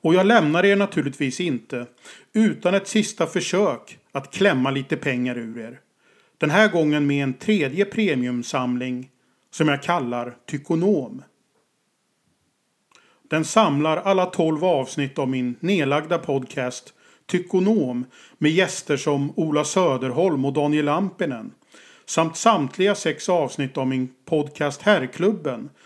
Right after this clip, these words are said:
som jag gjorde med Malcolm Cheyune. Samtliga avsnitt är raderade från internet. Det handlar alltså om arton avsnitt och jag tänker vara så fräck att jag tar hundraåttio kronor för den.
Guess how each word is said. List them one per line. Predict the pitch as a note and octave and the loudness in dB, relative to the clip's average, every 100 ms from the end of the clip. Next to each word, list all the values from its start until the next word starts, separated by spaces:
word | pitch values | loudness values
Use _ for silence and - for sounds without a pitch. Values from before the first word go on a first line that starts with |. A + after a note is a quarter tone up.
| - _ | -20 _
som | - D3+ | -6 0
jag | D#3 | 2
gjorde | D#3+ G3 C#3 C#3 C3+ B2+ | 4 2 2 -2 -4 -2
med | D#3 | 0
Malcolm | D3 C3+ C3 C#3 C3+ | 2 0 -2 -2 -2
Cheyune. | - D#3+ F3 C#3 A#2 A#2+ C3 _ _ _ _ _ _ _ | -2 -2 -2 -2 -6 -14 -16 _ _ _ _ _ _ _
Samtliga | - - G3 C#3 D3+ D#3+ | -2 2 2 0 0 2
avsnitt | F#3 D#3+ A#2+ C#3+ C3 - - _ - | 2 2 0 -6 -6 -8 -20 _ 0
är | D#3 | 2
raderade | D3 B2+ B2+ B2+ B2+ B2+ - | 2 -2 -4 -4 -4 -8 -10
från | - C3+ | -4 -4
internet. | A2+ G#2+ C3 G#2+ - _ _ _ _ _ _ _ _ _ _ - _ _ _ | -4 -12 -14 -14 -18 _ _ _ _ _ _ _ _ _ _ -20 _ _ _
Det | - | -2
handlar | D#3+ G#3+ E3+ | 2 4 4
alltså | F#3+ D3+ C#3+ D#3 | 2 2 -2 -6
om | E3 D3 C3 B2+ B2+ _ - | -4 -4 -2 -2 -6 _ 0
arton | G#3 D3 A#2+ E3+ F#3+ | 4 4 2 -2 0
avsnitt | F3 A#2+ - B2+ A#2+ - - | 0 -2 -6 -12 -12 -18 -20
och | - - C#3 | -20 -6 -4
jag | C3+ | 0
tänker | F3+ G3 G3+ | 0 0 0
vara | G3 | 0
så | - D3+ | -2 -8
fräck | - G3 F3 _ - _ - - | -6 -6 -6 _ -20 _ -18 -8
att | C#3 | -2
jag | E3 E3 | -2 -2
tar | D3 B2+ B2+ B2+ - | 0 0 -2 -6 -4
hundraåttio | D#3 D#3+ D#3+ F#3 D#3+ C#3 - D#3 | -2 0 -2 -2 -4 -6 -6 -8
kronor | - G#3+ C3+ D#3 G#3+ | 0 0 2 0 0
för | E3 A#2+ G#2+ | -2 -6 -8
den. | A2 - | -12 -16